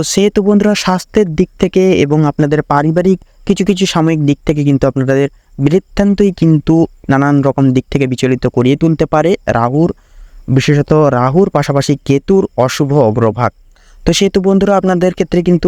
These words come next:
বিশেষ কিছু বিষয় কিন্তু আপনাদের সাবধানতা পরীক্ষা করে অবলম্বন করেও কিন্তু চলতে হতে পারে। তো সেক্ষেত্রে বন্ধুরা,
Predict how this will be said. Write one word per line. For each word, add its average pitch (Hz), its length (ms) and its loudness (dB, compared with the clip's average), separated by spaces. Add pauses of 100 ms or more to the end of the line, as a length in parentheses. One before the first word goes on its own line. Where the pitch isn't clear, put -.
(120)
বিশেষ 160 220 -2
কিছু 160 200 -2 (140)
বিষয় 170 300 0
কিন্তু 147 360 0 (460)
আপনাদের 139 260 2 (180)
সাবধানতা 160 640 -2
পরীক্ষা - 340 -2
করে 131 120 0 (120)
অবলম্বন 120 440 2
করেও 139 240 0
কিন্তু 139 160 2 (140)
চলতে 117 240 -2
হতে 117 280 -2
পারে। 120 160 -2 (460)
তো 175 80 0
সেক্ষেত্রে 202 400 0 (120)
বন্ধুরা, 196 320 2